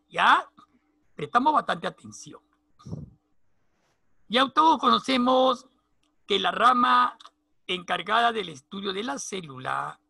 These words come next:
es la citología. ¿Ok? Una breve historia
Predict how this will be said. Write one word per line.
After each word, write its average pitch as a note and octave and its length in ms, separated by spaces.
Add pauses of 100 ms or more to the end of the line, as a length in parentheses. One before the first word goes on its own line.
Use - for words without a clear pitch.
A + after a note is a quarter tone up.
es F3 180
la F3+ 400 (180)
citología. E3+ 1600 (880)
¿Ok? - 260 (2250)
Una E4 160
breve D#4+ 260
historia G#3+ 840